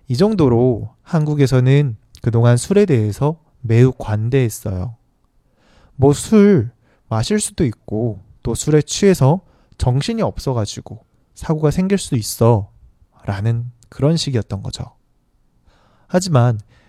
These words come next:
이러한 주치 감경 때문에 피해를 받은 피해자들은 충분히 보상받지 못하고 있고, 또 잘못을 저질러서 벌을 받아야 하는 사람들은 벌을 적게 받고,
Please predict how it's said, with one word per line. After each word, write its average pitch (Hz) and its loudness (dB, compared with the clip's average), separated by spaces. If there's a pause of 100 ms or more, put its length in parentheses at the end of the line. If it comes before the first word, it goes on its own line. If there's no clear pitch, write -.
(120)
이러한 127 4
주치 - -4
감경 120 0
때문에 110 -2 (400)
피해를 202 4
받은 127 2
피해자들은 117 0 (320)
충분히 170 0
보상받지 151 -2
못하고 113 0
있고, - -10 (680)
또 147 0 (160)
잘못을 156 4
저질러서 120 2 (200)
벌을 127 2
받아야 120 2
하는 120 0
사람들은 117 -4 (380)
벌을 120 2
적게 - -4
받고, 160 -2